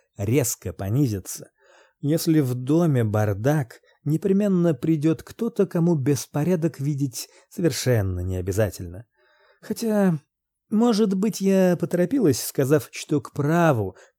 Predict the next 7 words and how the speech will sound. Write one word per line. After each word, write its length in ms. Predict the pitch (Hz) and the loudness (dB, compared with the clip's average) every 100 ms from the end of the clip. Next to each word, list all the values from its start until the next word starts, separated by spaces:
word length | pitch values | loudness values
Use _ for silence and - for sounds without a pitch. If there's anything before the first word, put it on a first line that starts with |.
| - | 0
и 220 | 147 123 | 2 2
правосудию 1080 | - 113 117 143 - 170 131 98 98 95 - _ - | 0 -2 0 -2 -2 0 0 0 -4 -4 -8 _ -8
эти 220 | 123 127 | -4 -2
законы 500 | 117 147 156 117 101 | 0 0 0 0 2
не 320 | 101 120 135 | 2 2 2
имеют 400 | 156 165 113 101 | 4 2 0 -2
отношения. 760 | 104 113 123 - 160 123 95 85 | -4 -4 -6 -4 -2 -2 -4 -8